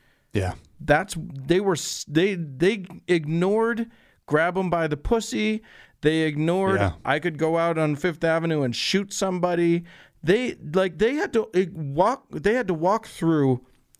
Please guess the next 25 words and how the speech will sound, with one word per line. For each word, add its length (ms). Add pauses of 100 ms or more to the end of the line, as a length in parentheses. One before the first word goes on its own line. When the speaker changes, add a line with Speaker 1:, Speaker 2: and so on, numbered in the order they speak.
(240)
Speaker 2:
a 80
minefield 1120
of 220
bullshit, 640 (360)
let 200
Speaker 1:
Yeah. 120
Speaker 2:
alone 260
the 60
fact 280
that 140
the 60
man's 340
just 340 (320)
a 100
boorish 680 (460)
imbecile. 640 (680)
Speaker 1:
Right. 280 (1080)
And 120
Speaker 2:
They, 140
Speaker 1:
they 380
Speaker 2:
and 180
they 80
still 280
Speaker 1:
surely 560 (460)
in 200